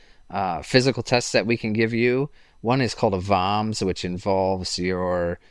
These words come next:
it's the visual oculomotor, but wh-, what it is, is it, it involves more eyesight type of things and moving your head around and, and getting a baseline on that. Another one is called a best test,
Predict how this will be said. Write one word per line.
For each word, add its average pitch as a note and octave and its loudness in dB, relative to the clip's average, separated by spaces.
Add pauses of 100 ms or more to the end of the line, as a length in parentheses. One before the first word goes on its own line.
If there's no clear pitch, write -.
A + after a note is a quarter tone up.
(240)
it's - -8
the F2 -4
visual F#2+ 0
oculomotor, F2+ -2
but F#2+ 0
wh-, F2+ -2
what A2 0
it G#2 2
is, G2+ 0
is F#2 -4
it, G2 0
it A2 2
involves A2+ 2
more G#2 0
eyesight F#2+ 0
type - -2
of F#2 -4
things F#2+ -2 (120)
and F#2 -2 (120)
moving G2+ -2
your F#2 -2
head F#2+ 0
around F#2+ -2 (340)
and, F2+ -4
and G2 -6
getting G2 0
a F2+ -2
baseline F#2 -2
on E2 -6
that. F#2 -2
Another A2+ -2
one G#2+ -2
is F2+ -8
called F#2 0
a F2 -2
best E2 -4
test, - -4